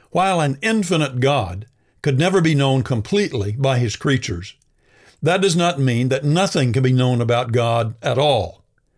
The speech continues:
Other than the facts of his existence and power, which can be inferred from the creation, Romans one twenty, we could not know much by our own unaided wisdom,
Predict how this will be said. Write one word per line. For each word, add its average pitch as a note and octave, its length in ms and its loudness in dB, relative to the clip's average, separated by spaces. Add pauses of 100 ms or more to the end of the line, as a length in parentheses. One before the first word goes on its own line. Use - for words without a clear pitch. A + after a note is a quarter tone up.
(560)
Other G3+ 240 2
than F#3 160 2
the F3 80 0
facts B2 400 -2
of A#2 120 0
his B2+ 260 2
existence D3+ 800 -2
and B2+ 200 -4
power, B2+ 520 -4 (340)
which A#2+ 180 -4
can D#3 200 2
be C3+ 160 2
inferred C#3 540 0
from A#2+ 120 0
the A#2 100 -2
creation, B2 680 -2 (280)
Romans A#2+ 280 -2
one A#2+ 300 0
twenty, G#2+ 460 -4 (600)
we A3 140 -4
could F#3 140 -2
not G3 240 0
know F3 160 2
much D3 480 0
by C3 160 2
our C3 280 0
own C#3+ 460 0
unaided C#3+ 640 0
wisdom, A2 560 -2